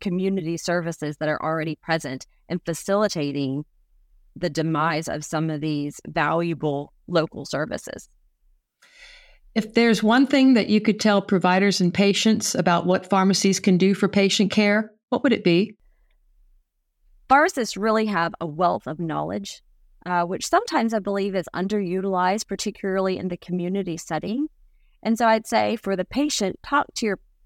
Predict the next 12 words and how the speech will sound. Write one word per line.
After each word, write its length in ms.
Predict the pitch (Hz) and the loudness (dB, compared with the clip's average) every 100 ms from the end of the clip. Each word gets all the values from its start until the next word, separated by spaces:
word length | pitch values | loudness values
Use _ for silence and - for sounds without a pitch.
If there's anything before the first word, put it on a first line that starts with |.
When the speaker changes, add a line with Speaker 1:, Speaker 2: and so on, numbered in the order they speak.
| _ | _
Speaker 1:
talk 220 | - 359 - | -4 -4 -2
to 100 | 214 | -2
your 80 | |
pharmacist, 640 | 170 156 156 175 - 240 - _ _ _ 202 | -2 -4 -4 -6 -6 -6 -8 _ _ _ 0
go 200 | 247 359 | 2 2
in 100 | 339 | 0
and 120 | 214 - | -2 -2
ask 280 | 175 175 - | -4 -6 -8
questions 480 | 180 175 - 196 | -8 -6 -6 -6
about 260 | 185 175 165 | -2 -2 -2
your 120 | 180 | -6
drugs. 500 | 156 160 165 220 - | -6 -4 -6 -8 -14